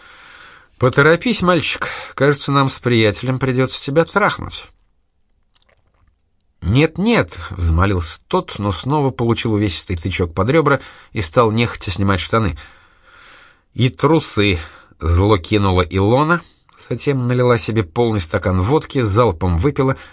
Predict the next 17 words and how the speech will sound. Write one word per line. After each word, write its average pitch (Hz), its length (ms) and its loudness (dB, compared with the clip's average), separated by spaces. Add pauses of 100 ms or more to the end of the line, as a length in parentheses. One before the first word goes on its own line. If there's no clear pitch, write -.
(200)
закусила 104 640 0
ломтиком 101 440 0
апельсина. 90 600 -2 (1500)
Когда 101 420 2
она 104 160 2
повернулась, 104 920 2
насильник 123 560 -2
стоял 107 320 2
уже 101 180 2
оголенный, 104 800 2
прикрываясь 92 640 0
руками. 85 440 -4 (2000)
«Ты 190 140 0
погляди 175 600 2
на 120 120 2
него, 98 300 2 (140)
стесняется!» 107 920 -2